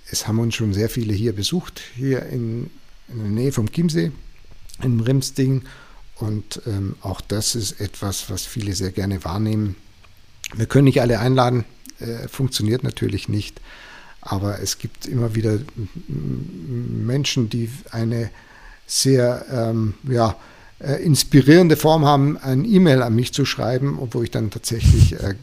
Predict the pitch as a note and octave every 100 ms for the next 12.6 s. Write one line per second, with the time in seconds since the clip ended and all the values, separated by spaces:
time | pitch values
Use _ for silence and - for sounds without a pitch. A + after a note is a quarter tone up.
0 | - A#2 A2 A#2 A#2+ - A2+ G#2+ B2+ -
1 | A#2 A2+ G2+ - G#2+ G#2 - - - -
2 | - - - C3 G#2 A2+ C3 - G2+ A2+
3 | A#2 - B2 A2+ G#2+ G2 - B2 C3 C3
4 | B2 - - - - C3 G2 G#2+ G2+ D#3
5 | - - G2+ - G2+ - G#2+ A2+ - -
6 | - - _ E3+ B2 B2+ - A#2 G#2+ B2
7 | A2 - A2+ B2+ - A#2 A#2 A2 - A#2
8 | G#2+ - A#2+ C3 - - B2+ G#2+ A#2 -
9 | - G#2+ A2 - A#2+ A2 G2+ - G#2+ G#2+
10 | A2+ C3+ A#2+ A#2 B2 A2+ B2 A2+ G2+ -
11 | G2+ F#2+ F#2+ B2 A#2 A#2+ G#2 A#2+ - G2+
12 | F#2 - - - G2